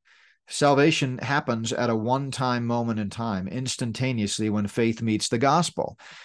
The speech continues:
And so people's faith wanes. The scripture is very clear about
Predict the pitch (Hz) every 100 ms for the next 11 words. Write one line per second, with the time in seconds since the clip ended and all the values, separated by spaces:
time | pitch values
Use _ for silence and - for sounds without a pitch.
0 | - - 123 - 147 135 117 - _ _
1 | - 160 165 160 156 - - 185 160 160
2 | 156 151 202 214 135 95 90 85 - -
3 | - _ - 135 - 185 170 175 139 131
4 | 196 220 220 147 127 107 120 113